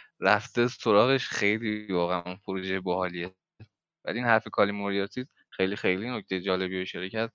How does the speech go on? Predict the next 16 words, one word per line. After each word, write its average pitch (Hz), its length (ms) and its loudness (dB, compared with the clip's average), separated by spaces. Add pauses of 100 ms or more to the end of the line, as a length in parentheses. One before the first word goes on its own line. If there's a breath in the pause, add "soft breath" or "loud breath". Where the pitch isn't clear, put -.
و 90 180 0 (560 loud breath)
خب - 140 -14
یعنی 98 260 -4
هنوز 104 260 0
یه 107 60 0
شانسی 104 360 -2
وجود 101 280 -4
داره 85 200 0
دیگه، 87 160 -2
با 87 140 -4
اینکه 95 180 -8
اون 98 120 -8
اینسایدر 87 500 -4
فرام 87 260 -4
سافت‌ور 90 440 -4
که 90 240 -4